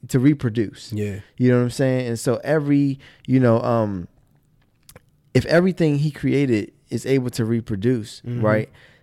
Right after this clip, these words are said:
Speaker 1: Then when something opposes that particular pattern,
Speaker 2: Mm.
Speaker 1: he considers it to be an abomination.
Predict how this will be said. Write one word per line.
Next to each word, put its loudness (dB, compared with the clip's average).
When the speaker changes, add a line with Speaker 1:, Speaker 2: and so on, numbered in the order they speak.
Speaker 1:
Then 2
when 2
something -2
opposes -2
that -4
particular -6
pattern, -2
Speaker 2:
Mm. -8
Speaker 1:
he -2
considers -2
it -4
to -8
be -4
an -4
abomination. -6